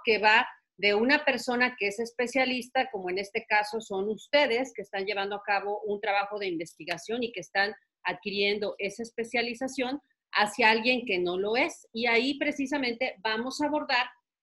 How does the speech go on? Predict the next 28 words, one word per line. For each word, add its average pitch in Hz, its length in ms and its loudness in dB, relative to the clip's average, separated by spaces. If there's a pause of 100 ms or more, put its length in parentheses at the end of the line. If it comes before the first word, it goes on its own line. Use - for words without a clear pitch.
(120)
la, 240 460 6 (120)
la 196 140 2
audiencia 233 680 2 (160)
a 196 40 2
la 185 160 -4
que 202 80 -4
va 196 60 0
dirigida 202 600 -2
nuestra 175 380 -2
investigación. 160 680 -8 (100)
Entonces, 214 560 -4 (360)
los 247 200 0
efectos 349 500 2
de 269 120 4
la 240 80 0
escritura 269 640 2
académica, 240 640 0
pues, 202 160 -4
son 220 220 -2
muchos, 262 420 -2
y 220 100 0
uno 262 200 0
de 269 80 2
estos 277 260 -4
efectos, 254 500 -4
por 202 180 -8
ejemplo, 254 540 -2 (540)
es, - 460 2